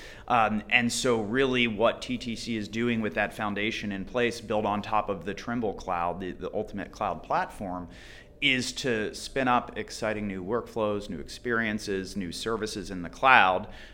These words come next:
that can be consumed entirely, you know, in the cloud multi-tenant, or that can interface with our existing systems of records and T M S applications so that customers don't have to kind of rip and replace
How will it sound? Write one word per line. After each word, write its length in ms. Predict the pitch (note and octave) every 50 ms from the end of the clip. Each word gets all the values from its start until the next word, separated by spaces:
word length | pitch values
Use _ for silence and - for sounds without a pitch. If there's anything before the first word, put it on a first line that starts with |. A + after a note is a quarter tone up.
| - -
that 420 | G#2+ A2 G#2+ A#2 B2 A#2 A2+ -
can 140 | - C3+ A#2+
be 100 | A2 A2
consumed 720 | A2 - G#2+ G2+ - B2 A#2 A#2 A#2+ C3 B2+ C3 - - - - -
entirely, 800 | A2 G#2+ - A2 A2 A2 A2 A2 A2 G#2+ G#2+ G#2 G2 F2+ - -
you 100 | - G#2
know, 120 | E2+ F2 - - - - - - -
in 120 | - A2+ A#2
the 80 | A2+
cloud 320 | A#2 - A2 A2 G#2+ F#2+ A2
multi-tenant, 600 | G#2 G2+ G#2+ G2+ - A#2 A#2+ B2+ B2+ A#2+ B2+ - - -
or 280 | B2 B2 A#2+ B2 B2 A2
that 180 | A2 G#2 -
can 200 | - G#2+ G#2 F#2+ -
interface 760 | A2 A#2+ A#2 A2+ A#2 - G#2+ G2 F#2+ F#2+ F#2+ - - - - - - - - - -
with 380 | G#2+ A2 A#2+ A#2+ A#2 A2 - -
our 460 | G#2+ G#2+ G#2+ G#2+ G#2 G2+ G2 G2 - -
existing 480 | G#2+ G2+ G2+ G#2 A2+ G#2+ - A2 G#2
systems 360 | - - G#2 - - G#2+ F#2 G2+
of 100 | F#2 F#2
records 400 | F#2+ F#2+ - - G2 F#2+ F#2 F2+
and 120 | E2 E2
T 120 | - - G#2+
M 120 | F2+ F#2+
S 180 | F#2 F#2+ - -
applications 680 | F#2 F2 - F2+ E2+ - F#2+ E2+ E2 - F2+ F2+ E2+
so 120 | - F2+
that 160 | E2+ F2 - -
customers 440 | - G#2 - - F#2+ F#2+ F#2 F#2
don't 160 | F2+ G2+ F#2 F2
have 120 | F#2+ -
to 80 | - -
kind 160 | - G2 F2
of 60 | D#2+
rip 160 | F#2 F2+ - -
and 160 | F2 F2+ E2
replace 580 | E2+ - - - F#2+ F#2 G#2 G#2 - - -